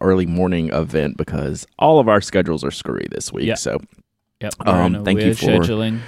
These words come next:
Speaker 2: this week, which you're gonna find out about why in just a minute. But yeah, we used to record the show. All of my shows were recorded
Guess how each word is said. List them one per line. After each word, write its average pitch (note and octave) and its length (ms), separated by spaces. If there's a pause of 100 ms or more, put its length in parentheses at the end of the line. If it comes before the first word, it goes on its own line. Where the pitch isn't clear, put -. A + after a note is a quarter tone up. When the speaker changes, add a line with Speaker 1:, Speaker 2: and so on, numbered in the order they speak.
(100)
Speaker 2:
this G#2 220
week, A2+ 200
which G#2+ 120
you're A2 100
gonna G#2 160
find G#2 240
out G2+ 180
about G2+ 220
why G2 260
in G#2+ 120
just G#2 200
a G#2 40
minute. G2 280
But G#2 120
yeah, B2+ 100
we B2+ 180
used D3+ 280
to G3 60
record D#3+ 380
the - 80
show. C3 420
All C#3 220
of B2 80
my G#2 120
shows G2 320
were F#2 120
recorded F#2+ 600